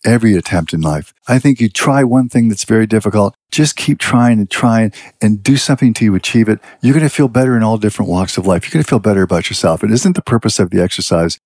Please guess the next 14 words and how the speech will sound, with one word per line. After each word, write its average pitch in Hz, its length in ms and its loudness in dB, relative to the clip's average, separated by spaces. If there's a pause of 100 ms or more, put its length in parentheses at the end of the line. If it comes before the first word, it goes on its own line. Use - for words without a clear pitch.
(120)
to - 100 0
really 113 500 2
be 98 140 -4
happy? 87 560 -6 (160)
Isn't 123 180 2
that 123 160 2
what 117 120 -2
the 107 60 -2
Greeks 101 320 -2
said, 104 220 0
with 95 120 -2
that 92 100 0
we 90 100 2
really, 95 320 0